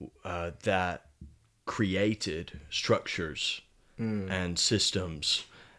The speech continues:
Speaker 1: that were founded on the backs of people who were enslaved for no other reason than the color of their skin.
Speaker 2: Mm.
Speaker 1: Now, uh, th-, this, this was a,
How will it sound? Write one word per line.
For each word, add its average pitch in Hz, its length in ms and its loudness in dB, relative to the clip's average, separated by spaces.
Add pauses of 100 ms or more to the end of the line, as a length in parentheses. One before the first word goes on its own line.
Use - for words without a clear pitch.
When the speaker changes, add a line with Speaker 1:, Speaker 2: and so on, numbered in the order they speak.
(140)
Speaker 1:
that 98 380 2
were 90 600 2 (180)
founded 98 760 2 (300)
on 95 180 6
the 85 80 2
backs 82 680 2 (580)
of 85 640 -2 (720)
people 135 400 8
who 120 120 8
were 98 200 8
enslaved 90 800 2 (480)
for 104 260 4
no 101 200 8
other 92 180 6
reason 87 580 0 (560)
than 85 520 0 (400)
the 101 100 2
color 90 320 6
of 78 80 -2
their 82 160 0
skin. 80 440 0 (220)
Speaker 2:
Mm. 101 360 -6 (360)
Speaker 1:
Now, 107 120 4
uh, 101 340 2
th-, 98 300 0
this, 110 220 4
this 117 260 6
was 117 360 6
a, 101 300 0